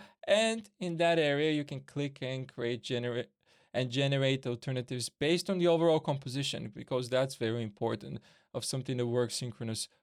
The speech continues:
with it. So then the next logical step would be to use that same data and try to bimify it. Uh, there's a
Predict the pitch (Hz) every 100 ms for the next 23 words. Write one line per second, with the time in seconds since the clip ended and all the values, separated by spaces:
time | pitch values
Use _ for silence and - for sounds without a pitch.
0 | _ 113 107 - _ _ _ _ - 185
1 | 185 180 - 190 220 202 180 180 214 208
2 | 208 190 170 170 160 - - 170 202 _
3 | _ _ - 151 139 156 160 170 165 _
4 | _ - 147 156 156 143 139 139 - 143
5 | 143 135 143 170 247 320 _ _ _ -
6 | 160 160 160 - 156 160 160 165 151 131
7 | 196 233 - - 117 101 - - - _
8 | _ _ _ _ - 123 127 131 147 165
9 | 147 156